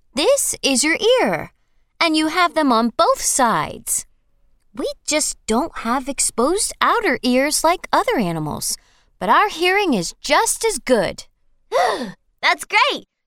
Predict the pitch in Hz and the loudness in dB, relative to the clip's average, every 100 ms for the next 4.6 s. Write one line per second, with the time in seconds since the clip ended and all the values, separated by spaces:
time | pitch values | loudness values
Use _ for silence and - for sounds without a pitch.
0 | - 294 - - 359 392 339 247 208 _ | -10 -8 -8 -4 -2 -2 0 -2 -4 _
1 | - - 480 - - 466 1047 - 403 587 | -6 0 2 0 0 -4 -4 0 2 2
2 | 453 440 523 571 466 302 - - - 285 | 2 2 0 2 0 -2 -8 -18 -6 -2
3 | 349 269 247 285 349 302 - 415 480 453 | 0 -2 -2 -2 -2 -2 -4 -2 0 0
4 | 403 370 311 269 220 | -2 -2 0 0 -2